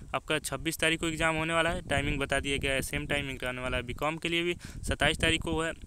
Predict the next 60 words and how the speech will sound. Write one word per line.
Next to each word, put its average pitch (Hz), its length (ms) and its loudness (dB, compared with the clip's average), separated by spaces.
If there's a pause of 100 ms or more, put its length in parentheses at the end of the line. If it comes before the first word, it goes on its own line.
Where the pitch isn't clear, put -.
(240)
मतलब 151 260 0
सबका 156 380 0
एक 165 240 4
एक 175 80 4
कोर्स 175 300 0
का 170 200 2
एक 170 280 6
दिन 156 160 0
होने 151 200 2
वाला 151 160 2
एग्जाम, 131 340 2
इस 147 100 -2
तरह 151 120 0
से - 120 -2
आप - 120 0
लोग 180 100 0
का 180 60 2
बताया 135 300 2
गया 131 140 2
है 131 60 4
इसमें। 127 380 -4 (1600)
इस 165 120 -2
तरह 175 140 4
से 175 140 4
आप 165 120 2
लोग 180 120 0
का 185 100 4
एग्जाम 170 320 0
होने 151 220 -4
वाला 139 200 0
है। 143 80 4
आगे 143 180 2
देख 175 160 -2
सकते 185 260 -4
हैं 180 100 0
बीकॉम 160 360 2
के 175 120 -4
लिए, 170 200 2 (300)
एमएलटी 156 360 -2
के 170 120 2
लिए, 175 220 2 (340)
बीएससी 151 300 0
एमएलटी, 170 360 0
बीटेक 151 360 -2
के 175 100 0
लिए 175 120 2
आप 175 140 4
लोग 175 180 -2
देख 165 120 0
सकते 175 200 -2
हैं 170 80 0
उनतीस 160 300 -4
तारीख 170 240 4
से - 100 -2
आप 170 140 0
लोग 170 140 0
एग्जाम 156 300 2
होने 165 180 0
वाला 170 180 4
है। 185 60 -6